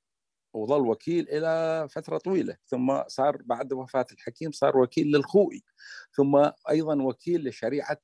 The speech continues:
آه، مداري. فراح طلب منه، قال له: "تعرف أنت سيد قطب، آه،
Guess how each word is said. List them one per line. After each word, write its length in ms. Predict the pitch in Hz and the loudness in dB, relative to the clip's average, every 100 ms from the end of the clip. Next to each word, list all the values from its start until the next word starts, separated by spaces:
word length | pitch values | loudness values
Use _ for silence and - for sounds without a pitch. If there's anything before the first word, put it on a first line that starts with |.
| - | -10
آه، 520 | - 139 123 - - - | -8 -6 -6 -6 -8 0
مداري. 440 | 156 175 180 - - _ _ _ _ _ _ _ _ _ - | 4 6 6 4 -4 _ _ _ _ _ _ _ _ _ 2
فراح 380 | 180 202 202 - | 4 6 4 2
طلب 260 | 180 156 135 | 4 6 4
منه، 260 | 156 165 | 0 0
قال 220 | 160 156 | 0 0
له: 240 | 147 135 110 | 2 2 0
"تعرف 440 | - 135 123 - | -2 -2 -4 -6
أنت 420 | 139 - 113 107 110 | -8 -4 -2 -2 -4
سيد 340 | - 120 107 _ | -4 -4 -4 _
قطب، 480 | 127 - 104 104 104 | -4 0 0 0 -6
آه، 360 | - - - | -14 -14 -14